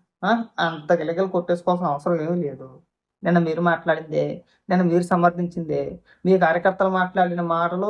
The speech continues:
చేసిన ర్యాలీలు, వీటన్నిటిని మీరు సమర్థించింది.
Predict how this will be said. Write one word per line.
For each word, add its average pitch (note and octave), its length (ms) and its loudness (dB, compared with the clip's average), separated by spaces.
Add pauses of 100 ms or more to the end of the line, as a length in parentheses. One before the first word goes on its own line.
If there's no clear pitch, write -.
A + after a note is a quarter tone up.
చేసిన F3 340 -2
ర్యాలీలు, E3+ 540 0 (920)
వీటన్నిటిని F#3 560 2
మీరు F#3 200 0
సమర్థించింది. F3+ 640 0